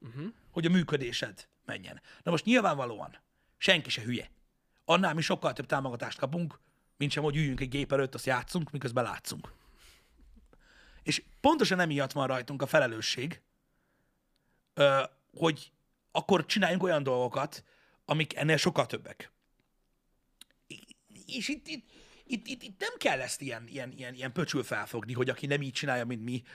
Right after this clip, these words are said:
Speaker 2: az egy fasz, mert nem erről van szó. Szerintem nem erről van szó.
Speaker 1: Nem.
Speaker 2: Másképpen közelítik meg a kérdést.
Speaker 1: Persze.
Speaker 2: Ennyi.
Speaker 1: Meg mindenkinek mások az igényei, igazság szerint, meg a céljai.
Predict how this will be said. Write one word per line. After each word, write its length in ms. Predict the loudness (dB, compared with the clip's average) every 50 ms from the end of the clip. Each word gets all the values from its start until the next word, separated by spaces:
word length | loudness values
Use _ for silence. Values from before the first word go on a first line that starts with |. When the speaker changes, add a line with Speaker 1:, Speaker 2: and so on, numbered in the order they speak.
| -10 -6
Speaker 2:
az 140 | -4 -4 -4
egy 100 | -4 -4
fasz, 400 | -4 -4 -4 -4 -6 -8 -10 -6
mert 160 | -4 -2 -2
nem 120 | 0 -2
erről 220 | -2 -2 -2 -4 -8
van 120 | -8 -12
szó. 240 | -12 -12 -14 -14 -16 _ _ _ _
Szerintem 260 | -18 -14 -10 -8 -6
nem 100 | -6 -6
erről 180 | -6 -8 -8 -10
van 80 | -8
szó. 180 | -4 -2 -2 0
Speaker 1:
Nem. 460 | 0 0 0 -2 -2 -4 -6 -6 2
Speaker 2:
Másképpen 500 | 4 6 6 6 4 0 0 0 0 0
közelítik 360 | 0 0 0 0 -2 -2 -4
meg 100 | -4 -4
a 40 | -4
kérdést. 540 | -4 -6 -10 -10 -12 -14 -14 -14 -16 -16 -20 _
Speaker 1:
Persze. 520 | -4 -2 -2 -2 -2 -4 -8 -12 -14 -14 -16 -20 _ _ _ _ _ _ _ _ _ _ _ _ _ _ _ _
Speaker 2:
Ennyi. 300 | -8 -8 -8 -8 -12 -16 -20 _ _ _ _ _ _ _ _
Speaker 1:
Meg 160 | -2 0 0 0 0 0 0
mindenkinek 420 | 0 0 0 0 0 0 0 0
mások 340 | 2 0 0 0 -2 -4 -8
az 100 | -8 -6
igényei, 560 | -6 -8 -8 -8 -8 -8 -8 -8 -8 -8 -8
igazság 400 | -8 -8 -8 -8 -8 -8 -10 -10
szerint, 260 | -10 -10 -10 -8 -6 -6
meg 80 | -6
a 40 | -4
céljai. 600 | -2 -2 -2 -2 -2 -2 -4 -6 -6 -8 -10 -12